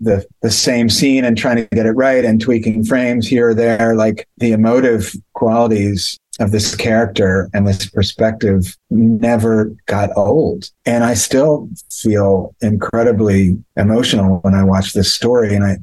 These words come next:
it's almost like the story, which, you know, focused on a very s-, narrow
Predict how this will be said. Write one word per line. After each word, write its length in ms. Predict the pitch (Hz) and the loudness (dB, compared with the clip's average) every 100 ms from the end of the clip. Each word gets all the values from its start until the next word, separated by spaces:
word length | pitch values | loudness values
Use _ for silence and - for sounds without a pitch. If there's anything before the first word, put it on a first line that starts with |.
| - - | -8 -6
it's 260 | 131 - | -4 -2
almost 360 | 147 180 170 - | 2 2 2 0
like 380 | 123 113 110 - | 0 0 -4 -8
the 220 | - 127 113 | -2 -2 0
story, 800 | - 165 165 151 135 131 120 107 - | -2 2 4 4 4 2 0 -6 -2
which, 600 | 131 117 - - - - - | 0 0 -4 -6 -8 -10 -4
you 80 | 123 | 0
know, 180 | 117 113 | 0 -2
focused 560 | - 147 143 147 - | -4 -4 -2 -2 -2
on 120 | 135 | 0
a 80 | 127 | 2
very 460 | 123 139 139 131 131 - - | 2 2 4 2 -2 -8 -8
s-, 400 | - - - - | -4 -2 -4 -2
narrow 880 | 160 139 139 139 139 131 127 127 123 | 0 2 2 2 2 2 2 2 -2